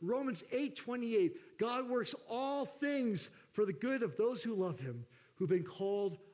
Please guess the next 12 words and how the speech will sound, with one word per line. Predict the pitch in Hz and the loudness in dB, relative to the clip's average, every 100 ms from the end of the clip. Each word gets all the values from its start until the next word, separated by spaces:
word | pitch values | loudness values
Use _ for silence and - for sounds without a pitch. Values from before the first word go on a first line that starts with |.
| - | -8
according | 156 - 175 170 170 | -8 -2 0 2 0
to | - 175 | -2 -2
his | 131 143 | 0 -2
purpose." | - 139 123 107 - - _ _ _ _ _ | -6 -12 -12 -14 -16 -18 _ _ _ _ _
That's | - 180 185 - | -6 -4 -6 -4
the | 185 | -6
point | - 165 139 - - _ _ _ _ - | -2 -4 -4 -8 -20 _ _ _ _ -16
of | 135 | -14
chapter | - 147 - | -8 -8 -6
six | 127 156 143 | -8 -6 -6
of | 135 | -6
Revelation. | 127 123 123 117 - | -6 -6 -8 -8 -10